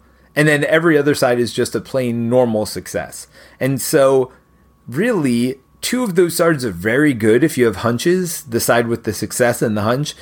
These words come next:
and the critical side. So you're really hoping for those. You know, I may only roll two dice knowing that I need three successes. And so you can still fail at rolls in this game, but if you fail, you knew going in you were taking a chance.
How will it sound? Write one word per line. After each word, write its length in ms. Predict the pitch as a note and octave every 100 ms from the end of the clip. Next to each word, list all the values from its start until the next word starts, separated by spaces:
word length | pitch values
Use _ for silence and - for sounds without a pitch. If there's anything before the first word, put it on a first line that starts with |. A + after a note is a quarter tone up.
| -
and 160 | A2 G#2+
the 60 |
critical 420 | F#2+ A#2+ D#3 F3 E3
side. 480 | E3 D#3 F3 E3 E3 -
So 160 | - B2
you're 100 | G#2
really 320 | A#2+ C#3 C3+
hoping 320 | A#2+ C3+ C#3+
for 120 | D#3
those. 340 | C3 C#3+ C#3+ A#2
You 60 |
know, 100 | G2+
I 120 | G#2
may 220 | E3 F3+ F#3
only 200 | C#3+ A#2+
roll 260 | B2 A#2
two 200 | G2+ E3+
dice 340 | C3 B2+ A2+ -
knowing 380 | A2+ D3+ D#3+ A#2
that 140 | G#2+
I 100 | G2
need 240 | A2+ A2+
three 220 | - A2+ G#2+
successes. 720 | F#2+ - A#2+ - C2+ - - - -
And 160 | C3+ C#3
so 80 | D#3
you 160 | D#3+
can 180 | - D#3
still 260 | - A3+ G#3+
fail 480 | - - A#2 C3+
at 140 | F#3 F3
rolls 320 | F#3+ F#3+ F3
in 100 | F#3+
this 140 | F#3+ F#3
game, 440 | F#3+ G3 F#3+ F#3 - _ -
but 120 | F3
if 120 | E3+
you 120 | C3+
fail, 720 | G#2+ - G#3 G3 D#3 C3+ C3+ -
you 320 | C3+ B2+ C3+
knew 400 | B2 B2+ F3 G#3
going 400 | D3+ E3 D3 C3
in 300 | D3 C3 A#2
you 80 | A2+
were 120 | G#2+
taking 380 | - C3+ A2+ G#2
a 60 | F2+
chance. 640 | - G2 - - -